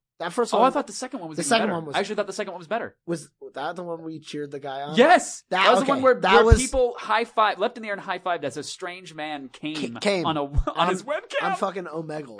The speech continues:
Speaker 1: or
Speaker 2: Yes!
Speaker 1: whatever. <laughs>
Speaker 2: Yes!
Speaker 1: I mean, dude, that was, like, profound. We
Speaker 2: It was
Speaker 1: took,
Speaker 2: very bizarre.
Speaker 1: we took two industries that have wanted to overlap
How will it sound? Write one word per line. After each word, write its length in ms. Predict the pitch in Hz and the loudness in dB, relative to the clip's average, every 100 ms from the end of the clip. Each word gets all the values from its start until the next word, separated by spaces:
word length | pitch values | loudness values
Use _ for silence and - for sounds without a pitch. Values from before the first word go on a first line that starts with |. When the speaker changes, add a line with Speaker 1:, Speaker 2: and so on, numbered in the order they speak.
| 113 | -10
Speaker 1:
or 80 | 427 | -2
Speaker 2:
Yes! 480 | 440 427 277 131 127 - 147 _ _ | 0 0 -2 -10 -14 -16 -18 _ _
Speaker 1:
whatever. 160 | 196 196 | -10 -10
<laughs> 320 | _ 185 - | _ -14 -10
Speaker 2:
Yes! 340 | 180 330 - 381 _ - - _ _ _ | -4 -4 -4 -8 _ -10 -10 _ _ _
Speaker 1:
I 60 | 208 | -8
mean, 180 | 254 220 | -6 -6
dude, 260 | 285 359 | -2 0
that 240 | 214 233 294 | 2 2 0
was, 180 | 277 | -2
like, 220 | 277 254 - | -2 -6 -4
profound. 720 | 226 - 165 202 113 - - _ _ | -4 -4 -6 -8 -10 -18 -20 _ _
We 160 | 180 262 | -6 -4
Speaker 2:
It 60 | 320 | -4
was 140 | - | -2
Speaker 1:
took, 100 | 269 285 | 2 2
Speaker 2:
very 100 | 170 | 0
bizarre. 400 | 156 143 147 - | -6 -6 -2 -2
Speaker 1:
we 80 | 247 | -2
took 220 | 254 330 - | -4 -8 -10
two 480 | - 277 285 285 277 - _ _ _ | -10 -8 -8 -12 -16 -20 _ _ _
industries 640 | 254 277 - 196 180 165 165 | -10 -8 -8 -10 -10 -10 -10
that 180 | 160 | -10
have 200 | 156 151 | -10 -16
wanted 400 | 139 156 180 190 | -16 -14 -12 -14
to 160 | 175 147 | -14 -12
overlap 520 | 160 165 151 143 131 | -10 -10 -10 -12 -14